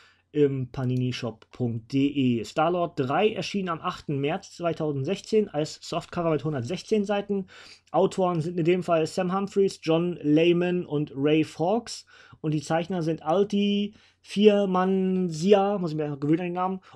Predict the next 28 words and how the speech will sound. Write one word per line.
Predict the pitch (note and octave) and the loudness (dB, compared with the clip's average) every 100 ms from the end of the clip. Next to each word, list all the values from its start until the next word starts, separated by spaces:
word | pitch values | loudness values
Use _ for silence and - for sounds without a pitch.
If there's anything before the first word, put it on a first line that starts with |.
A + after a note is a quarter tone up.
| - | 0
Otto | - G3 | 6 6
Schmidt | - F#3 G3 | 6 2 2
und | E3+ D3 | 0 2
Bengal. | D#3 D3 E3 A3 B3+ - - _ - | 2 4 2 0 -4 -12 -20 _ -6
Und | |
die | D#3+ | 0
enthaltenen | D#3+ F3+ F3 | 2 2 0
Geschichten | D#3 F#3 F#3 F#3+ | 0 -2 -4 -4
sind | D#3+ E3 | -2 -2
Guardians | D3+ D#3+ E3+ E3+ - | 0 0 0 -2 -4
Team | - F3 | -6 -6
Up | D#3+ D#3+ - _ | -4 -6 -6 _
vier | - - G3 G3 - | -10 2 6 6 6
und | D#3 D3 - - | 4 4 -2 -8
acht | F#3+ - - - | -8 -8 -16 -18
sowie | C3+ D#3+ E3 F3+ | -2 0 0 -2
Star-Lord | - D#3+ E3+ F3 E3 | -2 2 2 2 -2
und | D3 | -4
Kitty | D#3+ D3+ | -2 -4
Pryde | - D3+ D3 | -2 0 0
eins | C#3+ C#3 | -4 -8
bis | - C#3 | -6 -8
drei | C3 C3 C3+ | -2 0 0
dann | B2+ B2+ | 0 -2
als | C3 B2+ - | -4 -8 -10
Secret | - F3 C#3 A#2 | -10 0 0 0
Wars | A2 G#2+ - - | -2 -2 -8 -8
Edition. | A#2+ A#2 - G2 E2+ | -8 -6 -6 -8 -8